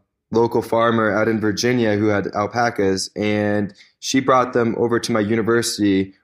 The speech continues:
where I was staying, um, to spread word and host this event. And we created basically this, one of the most highly trafficked places,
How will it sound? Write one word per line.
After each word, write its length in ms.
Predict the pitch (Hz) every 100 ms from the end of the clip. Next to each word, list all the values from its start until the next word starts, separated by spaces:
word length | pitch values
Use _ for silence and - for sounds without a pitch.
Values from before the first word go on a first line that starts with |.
| -
where 220 | 107 107
I 100 | 107
was 220 | 107 101
staying, 640 | - 113 110 104 104 101 - _ -
um, 260 | 104 104 95
to 340 | - 107 107
spread 440 | 107 - 113 104
word 260 | 90 107 110
and 120 | 110
host 300 | 104 110 -
this 180 | 110 -
event. 400 | 98 117 127 92 - _ _ -
And 580 | 110 113 113 113 110 110 -
we 120 | 113
created 460 | - 135 131 135
basically 600 | - 120 127 127 127 117
this, 140 | 104 104 - _ _ -
one 260 | 90 110 131
of 60 |
the 60 | 120
most 180 | 117 -
highly 340 | - 131 147
trafficked 540 | 143 131 123 120 87
places, 680 | 101 113 110 110 101 95 -